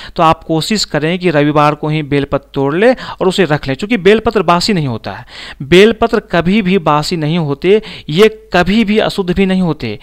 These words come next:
इन्हें एक बार प्रयोग करने के पश्चात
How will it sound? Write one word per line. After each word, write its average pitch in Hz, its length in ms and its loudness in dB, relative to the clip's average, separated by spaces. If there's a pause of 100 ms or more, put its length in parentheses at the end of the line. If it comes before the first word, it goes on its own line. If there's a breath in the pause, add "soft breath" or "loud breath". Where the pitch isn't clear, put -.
(320 loud breath)
इन्हें 208 220 4
एक 202 480 4
बार 175 220 2
प्रयोग 175 320 -2
करने 160 200 -4
के 175 140 0
पश्चात 175 500 0